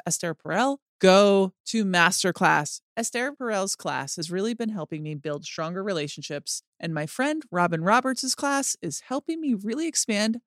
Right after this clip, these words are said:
my communication skills on the podcast and also in life. Plus,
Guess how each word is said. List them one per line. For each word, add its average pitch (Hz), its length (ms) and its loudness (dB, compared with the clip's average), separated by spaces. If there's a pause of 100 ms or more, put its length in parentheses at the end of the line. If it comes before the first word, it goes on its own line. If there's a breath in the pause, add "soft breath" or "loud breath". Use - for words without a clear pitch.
my 349 200 0
communication 427 680 2
skills 165 480 4 (180)
on 311 180 2
the 320 60 -2
podcast 233 640 2
and 311 160 2
also 202 300 4
in 180 160 2
life. - 300 -6 (260)
Plus, 254 440 6